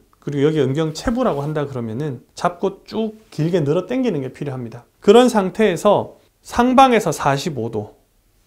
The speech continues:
좌나 우 둘 중에 한 군데 사십오 도로 그 주사를 놓으시는 게 좋아요. 주의하셔야 될 거는 사십오 도 밑으로만 안 내려가면 된다는 겁니다. 아, 구십 도에서 찌르거나 아니면 밑에서 찌르거나 이런 것만 피하시면 돼요. 왜냐하면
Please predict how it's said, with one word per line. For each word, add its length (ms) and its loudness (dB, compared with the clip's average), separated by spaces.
좌나 800 4
우 480 0
둘 200 2
중에 200 2
한 200 -2
군데 280 4
사십오 500 -2
도로 680 -4
그 120 -8
주사를 320 0
놓으시는 380 0
게 120 -8
좋아요. 580 -12
주의하셔야 360 6
될 140 2
거는 180 0
사십오 420 4
도 100 6
밑으로만 460 2
안 80 -4
내려가면 300 -4
된다는 300 -4
겁니다. 380 -20
아, 80 -10
구십 300 0
도에서 240 -2
찌르거나 420 -4
아니면 360 2
밑에서 300 0
찌르거나 520 -6
이런 240 2
것만 340 0
피하시면 420 -4
돼요. 140 -4
왜냐하면 380 2